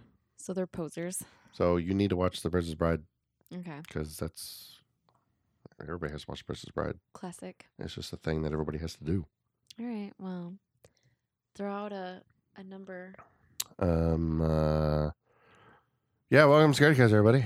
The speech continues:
Speaker 1: What up?
Speaker 2: Uh, episode ninety-nine. We've come a long way. Thank you all for, uh, listening to us this whole time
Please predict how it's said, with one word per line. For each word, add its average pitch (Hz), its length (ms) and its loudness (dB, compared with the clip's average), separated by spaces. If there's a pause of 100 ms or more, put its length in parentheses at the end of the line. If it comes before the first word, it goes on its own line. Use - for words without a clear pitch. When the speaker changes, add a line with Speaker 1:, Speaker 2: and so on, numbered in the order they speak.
(160)
Speaker 1:
What 196 140 -4
up? 277 280 0 (260)
Speaker 2:
Uh, 95 960 8
episode 98 280 4
ninety-nine. 98 520 6
We've - 1200 -10
come 95 200 4
a 95 40 6
long 92 240 6
way. 123 300 6 (1120)
Thank 92 220 0
you 92 140 6
all 90 200 6
for, 87 480 4
uh, 82 140 4
listening 90 400 2
to 98 100 0
us 107 300 -2 (280)
this 85 140 -6
whole 85 160 -4
time 117 320 -2